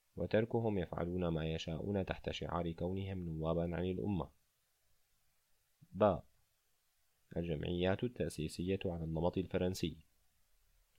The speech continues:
وهي تلك الجمعيات التي لا ينحصر عملها في مجرد وضع الدستور،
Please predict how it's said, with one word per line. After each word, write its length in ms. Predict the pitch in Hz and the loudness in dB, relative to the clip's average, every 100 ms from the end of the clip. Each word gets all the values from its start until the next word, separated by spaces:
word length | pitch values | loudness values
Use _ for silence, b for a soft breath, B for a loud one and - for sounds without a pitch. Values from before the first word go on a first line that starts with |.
| _ _ _ _ _ _ _ _ _ _ _ _ _ _ - | _ _ _ _ _ _ _ _ _ _ _ _ _ _ -8
وهي 240 | 85 85 | -4 -2
تلك 280 | 80 85 - | 0 -2 -2
الجمعيات 640 | 90 87 80 85 92 104 117 | 0 0 0 0 0 0 0
التي 340 | 104 90 85 | 0 0 -2
لا 180 | 78 78 | -2 -4
ينحصر 440 | 71 - - 82 | -6 -10 -6 -2
عملها 480 | 78 90 98 98 92 | -2 0 0 0 -2
في 160 | - 80 | -2 -2
مجرد 460 | 82 85 90 87 | 0 0 0 0
وضع 240 | 85 80 82 | 0 0 0
الدستور، 580 | 82 87 - 98 71 | 0 -4 -2 -2 -2